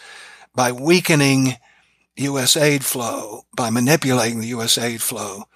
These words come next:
to Ukraine. So he delivered at least on some of Putin's expectations. And what else? If you're an intelligence operative, what else could you want? Well,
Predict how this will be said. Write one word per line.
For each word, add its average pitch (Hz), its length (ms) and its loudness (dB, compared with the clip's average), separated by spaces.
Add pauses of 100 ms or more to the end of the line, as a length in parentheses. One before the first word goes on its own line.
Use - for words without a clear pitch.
(200)
to 123 100 -4
Ukraine. 107 640 -8 (500)
So 127 500 0 (640)
he 196 380 0
delivered 175 580 4 (420)
at 131 200 -6
least 160 340 2
on 135 220 -2
some 151 260 0
of 131 300 -6 (120)
Putin's 151 340 -4
expectations. 117 1120 -6
And 113 220 -10
what 151 120 2
else? 160 320 4 (400)
If - 480 -16
you're 180 160 -2
an 160 140 0
intelligence 143 680 -2
operative, 123 420 -6
what 135 200 -4
else 127 200 -6
could 113 160 -14
you 131 80 -18
want? 135 300 -10
Well, 165 200 0